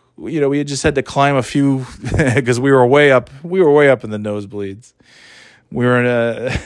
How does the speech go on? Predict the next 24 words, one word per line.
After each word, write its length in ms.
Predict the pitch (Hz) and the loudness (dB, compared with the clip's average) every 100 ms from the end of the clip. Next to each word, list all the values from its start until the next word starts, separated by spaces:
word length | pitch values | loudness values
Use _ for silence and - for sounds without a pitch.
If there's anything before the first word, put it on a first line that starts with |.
| - - 135 - | -12 -12 -10 -6
<laughs> 0 | |
we 140 | 165 - | -6 -4
were 120 | 180 | -6
in 60 | 139 | -6
a 60 | 139 | -8
different 460 | 107 123 - 131 | -4 -4 -4 -8
layer 340 | 117 117 113 104 | -2 0 2 2
of 80 | |
atmosphere. 680 | 104 113 113 - - 104 104 _ - - - - _ | 0 -2 -4 -14 -12 -12 -12 _ -20 -20 -20 -20 _
<laughs> 100 | - - - 160 - 190 - _ _ _ - - - - - - | -6 -6 -6 -12 -10 -12 -12 _ _ _ -20 -20 -20 -20 -20 -4
Uh, 520 | 113 113 104 101 80 - _ _ _ _ | 2 4 2 0 -6 -14 _ _ _ _
and, 380 | - 113 110 107 | 0 2 2 2
uh, 380 | 107 101 101 107 - 101 - | 4 4 4 2 -4 -12 -8
and 140 | 127 | -4
everybody 420 | 147 143 135 131 | -2 0 2 2
was 160 | 123 107 | 2 0
super 320 | - 123 107 | -4 -4 -2
nice 440 | 113 117 110 101 | 0 0 -2 -4
that, 200 | 107 104 | -8 -8
that 140 | 110 107 | -6 -6
works 320 | 107 104 - | -4 -6 -8
there 320 | 104 101 101 | -8 -6 -6
is 100 | 98 | -8
great. 460 | 98 101 95 98 95 | -12 -12 -10 -10 -12